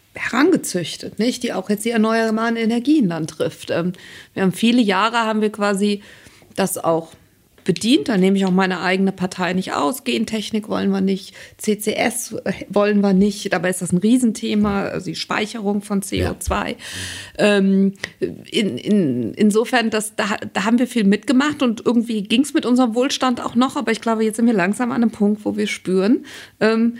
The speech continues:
Speaker 1: dass unser Wohlstand wirklich gefährdet ist, wenn wir nicht bereit sind, uns auch auf neue Technologien einzulassen.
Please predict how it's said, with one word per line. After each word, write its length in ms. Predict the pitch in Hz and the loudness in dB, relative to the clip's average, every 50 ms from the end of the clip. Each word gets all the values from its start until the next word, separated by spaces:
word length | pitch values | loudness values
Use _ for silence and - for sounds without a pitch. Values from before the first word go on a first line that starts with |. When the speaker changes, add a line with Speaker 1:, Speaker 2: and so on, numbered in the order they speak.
| - - - | -10 -8 -4
Speaker 1:
dass 160 | - 220 214 | -2 -2 0
unser 240 | 233 220 220 196 170 | 2 2 2 2 2
Wohlstand 380 | 165 190 - - 233 202 - | 2 0 0 0 -2 0 -2
wirklich 260 | 202 196 - 196 - | -2 -2 -4 -6 -6
gefährdet 560 | - 226 - - 269 302 - 415 - 226 - - | -6 -8 -6 -2 0 0 0 2 0 -2 -2 0
ist, 340 | - 208 254 254 - - | 0 0 0 0 -2 -2
wenn 200 | 185 185 185 202 | 2 4 4 4
wir 80 | 226 240 | 6 4
nicht 180 | 240 254 254 - | 4 2 0 -2
bereit 400 | 240 208 - 160 190 214 202 - | -4 -4 -2 -2 -2 -2 -2 -2
sind, 160 | - 220 220 | 0 2 2
uns 160 | 226 214 - | 2 0 -2
auch 140 | - 196 - | -6 -4 -4
auf 100 | 214 208 | -2 0
neue 240 | 202 190 190 196 196 | 0 0 0 0 -2
Technologien 560 | 202 202 196 208 208 208 214 196 202 220 226 | -4 -6 -4 -2 0 0 0 0 0 0 0
einzulassen. 840 | 247 269 285 269 - - 160 151 156 151 - - 156 156 156 - | 0 -2 -2 -4 -6 -6 -6 -6 -6 -6 -6 -8 -8 -8 -10 -12